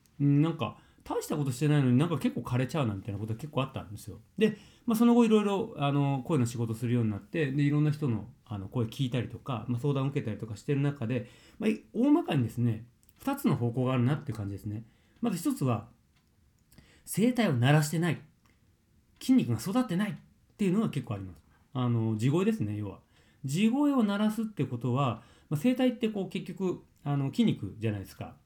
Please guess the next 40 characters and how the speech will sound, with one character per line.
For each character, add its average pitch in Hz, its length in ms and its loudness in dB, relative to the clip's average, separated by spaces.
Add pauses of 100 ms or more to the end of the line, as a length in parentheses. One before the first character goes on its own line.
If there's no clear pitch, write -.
二 139 140 2
枚 123 160 2
の 104 60 -4
ひ 113 100 -4
だ 147 120 -2
が 143 100 -6
あ 143 40 -4
っ - 80 -16
て、 - 120 -8
筋 175 160 -8
肉 165 240 -4
が 170 80 -4
あ - 20 -6
っ 170 40 -16
て、 170 180 -8
で、 127 160 -6
そ 175 160 -6
の 185 120 -6
筋 247 140 0
肉 185 300 2
は、 185 200 -4 (340)
ど 180 120 -2
ん-、 156 140 -4 (100)
が 160 160 0
擦 165 320 -2
れ - 80 0
て - 80 -4
こ 113 120 -6
う 110 80 -2
音 120 100 0
が 120 80 0
出 110 80 -4
て 107 120 -8
る 90 60 -10
わ 87 60 -16
け - 80 -16
で 80 60 -16
す 98 40 -10
よ 117 60 -4
ね。 208 140 -4